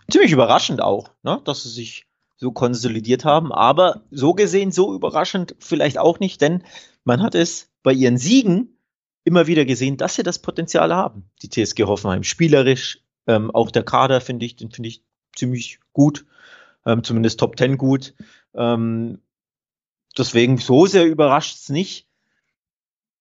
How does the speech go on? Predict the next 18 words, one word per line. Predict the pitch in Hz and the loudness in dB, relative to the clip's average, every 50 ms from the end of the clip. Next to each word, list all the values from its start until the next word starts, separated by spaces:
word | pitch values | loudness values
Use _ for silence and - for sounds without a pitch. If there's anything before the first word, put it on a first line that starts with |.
| _ _ - | _ _ -6
Mein, | - 113 123 113 110 - _ _ _ _ | -4 -4 -4 -4 -8 -14 _ _ _ _
ganz | - 123 117 85 | -8 -8 -6 -4
ehrlich, | 82 92 107 104 101 - - | -4 -4 -4 -4 -4 -8 -6
sie | 107 104 | -6 -2
haben | 104 107 107 110 | -2 -2 -2 -2
jetzt | 107 98 - - - - | -4 -6 -6 -12 -12 -12
Frankfurt | - - - 117 123 135 135 135 131 110 | -12 -2 2 2 2 2 2 -2 -6 -6
zu | - 120 | -2 0
Hause | 104 90 117 123 120 123 | 2 2 2 2 0 -2
geschlagen | 107 113 110 - - 104 101 101 101 107 104 104 | -4 -4 -6 -4 -2 0 2 2 0 -2 -4 -10
und | - 110 104 - | -10 -12 -12 -12
die | 95 | -12
spielfreien | - - 113 104 - 107 101 98 | -12 -10 -12 -8 -6 -4 -6 -4
Greuther | 95 98 92 95 - 90 | -4 -4 -6 -4 -6 -8
Fürth. | 87 - 95 92 - - _ | -8 -6 -8 -8 -8 -10 _
So, | - 95 85 | -8 -8 -8
davor, | - - 98 98 - - 131 143 147 - - | -4 0 0 0 4 4 6 6 6 4 2
äh, | - - 117 120 117 113 117 | 0 -2 -2 -2 -2 -4 -6